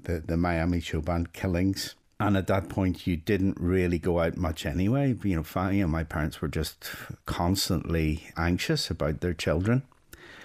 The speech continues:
And, and the c-, centre of Belfast had a, a ring of steel. So there was a whole security system around the city. And, and at night, you didn't really go out.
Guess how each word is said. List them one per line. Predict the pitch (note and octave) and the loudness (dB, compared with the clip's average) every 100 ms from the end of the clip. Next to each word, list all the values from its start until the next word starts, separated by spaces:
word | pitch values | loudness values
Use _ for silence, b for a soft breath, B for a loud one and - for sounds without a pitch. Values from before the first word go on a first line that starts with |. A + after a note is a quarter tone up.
| B B B B - | B B B B -2
And, | F#2 F2+ | 0 0
and | - F2+ F2+ | 2 2 2
the | |
c-, | E2+ - F#2 | 0 -2 -2
centre | - G2+ F#2+ F#2+ F2 | 0 2 2 2 2
of | F2+ E2+ D#2 - - - | 2 2 -2 -12 -14 -6
Belfast | - D#2+ A2 - D2+ E2 - - | 0 2 0 -2 -4 -2 -4 -8
had | - E2 D#2+ | -4 -2 0
a, | D#2+ - | 0 0
a | E2 | 0
ring | E2+ E2 | 2 2
of | E2 | 0
steel. | - - D2+ G2+ | -2 -2 0 -2
So | A#2 - F2 E2+ | -4 -2 0 0
there | D#2 E2+ | 0 0
was | E2 | 0
a | E2 E2+ | 0 0
whole | F2 D2+ | 0 -2
security | - E2 - E2 E2 D#2+ D#2+ D#2+ | -2 -6 -2 0 2 2 2 2
system | - F2+ - - D#2+ | 0 -2 -2 0 0
around | D#2 D#2 D#2+ | 2 2 0
the | E2 | 0
city. | - F2+ D#2 D2 | 0 0 0 2
And, | D#2 | 0
and | - E2+ | 0 0
at | D#2+ E2 | 0 -2
night, | E2 D2+ | -2 0
you | E2+ | 0
didn't | E2+ D2+ | 0 0
really | C#2 E2 E2 | 0 0 0
go | D2+ C#2+ | 0 2
out. | D2 | 2